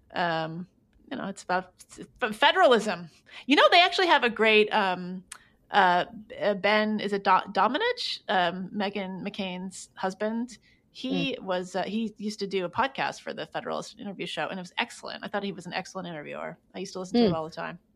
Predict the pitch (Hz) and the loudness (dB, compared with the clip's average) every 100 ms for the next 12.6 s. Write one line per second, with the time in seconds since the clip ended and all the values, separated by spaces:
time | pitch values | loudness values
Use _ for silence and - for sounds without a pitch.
0 | _ _ _ _ 170 170 160 143 - _ | _ _ _ _ -4 -2 0 -2 -6 _
1 | 175 175 165 - _ _ - 196 214 254 | 4 6 4 -2 _ _ 6 8 8 10
2 | 254 254 254 - 185 208 220 247 277 285 | 10 10 6 4 4 8 10 12 12 10
3 | 226 220 214 151 170 151 175 _ _ _ | 8 6 4 -6 -6 -6 -10 _ _ _
4 | _ _ 180 175 160 175 - 196 165 160 | _ _ 0 2 4 0 0 4 6 6
5 | 165 123 135 202 196 180 175 165 160 - | 4 -4 -8 -10 -6 -6 -4 -4 -6 -6
6 | 196 185 156 165 160 - - - - - | -8 -4 -4 -2 -4 -8 -12 -8 -8 -8
7 | - - 170 160 156 160 170 - _ - | -10 -6 -4 -2 -4 -6 -12 -16 _ -8
8 | 160 120 87 78 - 67 104 78 - _ | -6 -6 -6 -8 -10 -10 -6 -8 -10 _
9 | _ _ _ 180 160 151 143 147 120 78 | _ _ _ -10 -10 -10 -8 -4 -4 -6
10 | 170 - - - - 233 214 - 240 240 | -12 -16 -20 -12 -6 -2 -2 -2 -4 -4
11 | 254 254 240 277 202 185 190 - - _ | 0 0 0 -6 -6 -6 -6 -14 -20 _
12 | _ _ _ 202 196 | _ _ _ 4 6